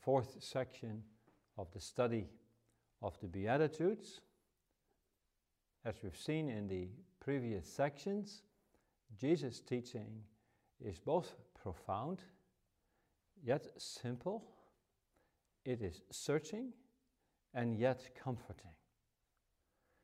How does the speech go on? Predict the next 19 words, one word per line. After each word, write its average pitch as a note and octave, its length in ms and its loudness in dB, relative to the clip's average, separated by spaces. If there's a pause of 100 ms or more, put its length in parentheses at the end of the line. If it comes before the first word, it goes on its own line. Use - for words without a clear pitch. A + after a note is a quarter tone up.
(160)
So A2+ 80 -4
let's D#3+ 280 2
continue D#3 460 2
to G#2+ 340 0 (260)
seek - 480 2
the B2 100 0
Lord's A#2 600 -2 (480)
blessing F3 460 6 (640)
on B2 340 0 (180)
this C3 260 0 (160)
portion C#3+ 400 0
of G#2+ 140 -4
Scripture G2 560 -6 (720)
in G2 280 -8 (400)
our G#2+ 180 -2
own G2+ 260 -2
hearts F#2+ 320 -2
and F#2 140 -6
lives. D#2+ 140 -4